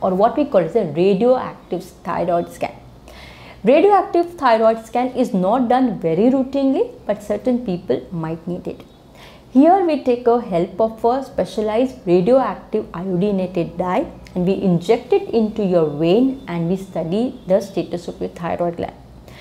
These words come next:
By the way, what is this scan? How do we do it? How do we interpret? And more than that, I have made another video.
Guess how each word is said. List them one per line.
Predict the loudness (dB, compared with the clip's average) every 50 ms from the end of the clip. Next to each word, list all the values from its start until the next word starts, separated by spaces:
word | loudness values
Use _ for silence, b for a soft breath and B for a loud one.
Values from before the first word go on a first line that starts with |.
| B B B B B B
By | 4 4 6 6 6
the | 6 6
way, | 4 4 4
what | 2 2 0 0 2 2
is | 0 2 2
this | 0 -2 -2 -2 -6
scan? | -10 -8 -6 -4 -2 -2 -4 -6
How | -6 -8 -4 0 2 2 4 2
do | 2 0
we | 0 0
do | 0 0 0 0 0 2
it? | 0 0 -2 -4 -8 B B B B B
How | -4 0 2 4 4 4
do | 4
we | 2 0 0
interpret? | 0 0 0 0 -2 -2 0 0 0 -2 -2 -6 -16 -12 -6
And | -4 -4 -4 -4 -6 -6
more | -2 0 0 2 4 6 6 6 6 6 4
than | 2 2 0 -2 -6
that, | -8 -8 -8 -8 -8 -10 -8
I | -8 -6
have | -4 -4 -2 -2
made | 0 0 0 0 0 -2 -6 -4
another | -2 2 2 2 2 2 0
video. | -2 -2 -4 -4 -2 -4 -4 -4 -6